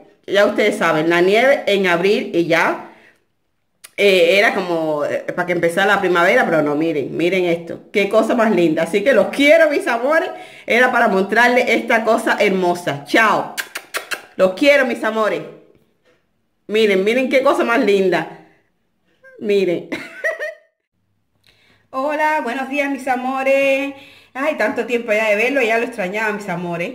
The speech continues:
Lo siento, verdad que estos días con el trabajo y esas cosas, mis amores, no tengo mucho tiempo y la verdad no tenía muy poco deseo. Entonces ustedes saben, cuando uno no tiene mucho deseo, no tiene, no hay que transmitir eso a, a la pantalla. Entonces, que acepte las cosas cuando uno está bien positivo.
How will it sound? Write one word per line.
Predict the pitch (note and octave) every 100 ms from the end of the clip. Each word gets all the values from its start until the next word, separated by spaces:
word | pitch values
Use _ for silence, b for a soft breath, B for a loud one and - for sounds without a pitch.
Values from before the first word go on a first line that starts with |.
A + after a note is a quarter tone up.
| -
Lo | F#3+
siento, | F#3 C4+ C4+ C4+
verdad | G3+ G3 G#3
que |
estos | A3 A3 G3
días | B3 C4+ C4+
con | G3+
el | F#3
trabajo | F#3+ F3+ G3 A3+
y |
esas | G#3 A3
cosas, | - B3+ C4
mis | A3 -
amores, | A3 B3 B3+
no | A3 G#3
tengo | A3
mucho | A3 G#3+
tiempo | A#3+ C4+ B3+
y | - G3+
la | G3
verdad | F#3 G#3 C4+ B B -
no | A3
tenía | A#3 A#3+
muy | A#3
poco | G#3+ A3
deseo. | G3+ - D#3+ C#3 B B B
Entonces | G3+ G3+ A#3+ B3+
ustedes | B3 A#3
saben, | A#3 G3+
cuando | G3 A#3
uno | A#3
no |
tiene | A#3+ A3+
mucho | G#3+ A#3
deseo, | G3 - A#3+
no | G#3 G3
tiene, | G#3+ - - _
no | G3+
hay | G3+
que | G#3+
transmitir | G#3 G3 F#3 F3+ G3
eso | G3+ A3 B3+ B B _
a, | F#3 E3+ D3 -
a |
la | F3 E3+
pantalla. | E3 D#3+ C#3 C#3
Entonces, | D3+ G3+ G3+ C4
que | G#3
acepte | G#3+ G3+ G#3
las | G3+
cosas | A3+ B3+
cuando | F3+
uno | G3 G#3
está | A3 A#3
bien | F#3+ G#3+ B3+
positivo. | B3 A#3+ F3 D#3+ C3+